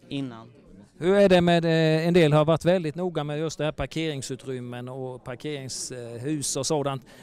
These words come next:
Speaker 2: Det hade ni ett där, ja?
Speaker 1: Och ett här kombinerat med hotell.
Speaker 2: Kombinerat så det ska ligga strategiskt till. Det är en helt annan känsla, va, att leka med Lego.
Speaker 1: Ja, det är lite enklare, kan jag tycka, som fastighetsägare att leka med Lego.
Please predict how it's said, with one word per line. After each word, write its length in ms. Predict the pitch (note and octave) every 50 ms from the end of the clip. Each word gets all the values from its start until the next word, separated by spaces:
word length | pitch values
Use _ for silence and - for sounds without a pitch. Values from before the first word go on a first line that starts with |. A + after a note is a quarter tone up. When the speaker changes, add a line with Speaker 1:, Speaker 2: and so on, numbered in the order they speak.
| - -
Speaker 2:
Det 80 | D3+
hade 280 | C#3 D#3+ F#3 F3 D#3+ D3
ni 160 | D3+ D3+ D3+ - F3+
ett 160 | C#3+ - -
där, 140 | E3 D3+ C3+
ja? 220 | B2+ C3 D#3 G#3+ - - - - - -
Speaker 1:
Och 140 | C3+ C#3 C3+
ett 140 | B2 B2 C3
här 260 | C3+ B2 B2 A#2+ A#2+ G#2+ - -
kombinerat 520 | - - D3 C#3 C#3+ C#3+ D3 C#3 B2+ A#2+ A#2
med 100 | B2+ A#2+
hotell. 360 | A#2 - B2 A2 G#2+ G#2 - - - - - - - - - - - - - - - - - - -
Speaker 2:
Kombinerat 500 | C#3+ C#3+ C3+ C#3 D3 D3 C#3 C3+ B2+ -
så 100 | C#3 C3
det 160 | C3 C3+ - -
ska 180 | - - C3+
ligga 240 | C3+ C3+ C3+ C#3 B2
strategiskt 560 | - - C3 B2 - D3 B2+ A#2 B2 A#2 -
till. 200 | C#3+ B2 A2+ G#2 - - - - - - - - - - _
Det 140 | - D#3 F3+
är 140 | F3 F3 F3
en 60 | D#3+
helt 300 | D3+ G#3+ A3+ E3+ - -
annan 260 | F#3+ G3 F#3 E3+ D3
känsla, 400 | - F3 F3+ F#3 E3+ - D#3 C#3+
va, 200 | D3 D3 D#3 D#3+
att 40 | D3
leka 240 | D3 C#3+ - D3+ D3
med 100 | D#3 D#3+
Lego. 320 | D#3+ C#3+ C3 C3+ D3+ - - - _ _ _ _ _ _ _ _ _ _ - _ _ _ _ - -
Speaker 1:
Ja, 60 | B2
det 100 | A#2+ B2+
är 60 | C3
lite 240 | C3 C#3+ D3 - A2
enklare, 360 | A#2+ C#3+ C#3+ - A2+ A2 A2+
kan 100 | - C3+
jag 80 | C3 -
tycka, 320 | C#3+ C3+ - A#2+ A#2 A#2
som 160 | - - A#2+
fastighetsägare 600 | - C3 C3+ C3 - A#2+ - - A2+ A2+ A2+ A2+ A#2
att 60 | A#2
leka 200 | A#2+ A2+ - A#2
med 80 | A#2 A#2
Lego. 300 | A2+ G#2+ G#2 G#2 G#2+